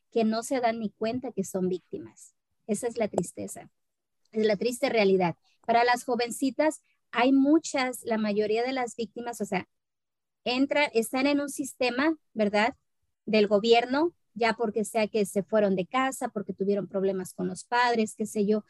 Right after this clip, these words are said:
Eh, estos abusadores están en donde quiera identificándolas, porque ha pasado que las han recogido de su trabajo,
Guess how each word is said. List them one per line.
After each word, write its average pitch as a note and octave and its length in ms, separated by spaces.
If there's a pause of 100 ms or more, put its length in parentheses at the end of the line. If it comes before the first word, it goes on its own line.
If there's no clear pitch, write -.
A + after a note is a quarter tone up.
(380)
Eh, G#3 680 (380)
estos C4+ 480
abusadores A#3+ 720
están B3+ 340
en A3+ 400
donde A3 380
quiera C4 340
identificándolas, A#3 1200 (420)
porque A3+ 520
ha A3 100
pasado C#4 480
que B3 100
las A#3 220
han A#3+ 120
recogido C#4+ 480
de C4+ 140
su - 160
trabajo, G#3 640